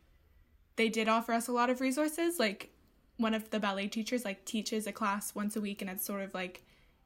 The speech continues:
if you want to do this, you're welcome to. So,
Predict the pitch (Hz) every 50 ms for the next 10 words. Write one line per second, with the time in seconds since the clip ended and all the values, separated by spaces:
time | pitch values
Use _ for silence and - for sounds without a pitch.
0 | _ - 247 247 - - 233 226 226 220 214 208 233 262 262 262 - 254 214 208
1 | 202 202 202 208 214 214 - - 202 196 196 220 220 220 - 208 196 202 - 202
2 | 185 180 190 196 - - _ _ _ _ _ _ _ _ _ _ _ _ _ -
3 | - - 220 190 185 185 185 -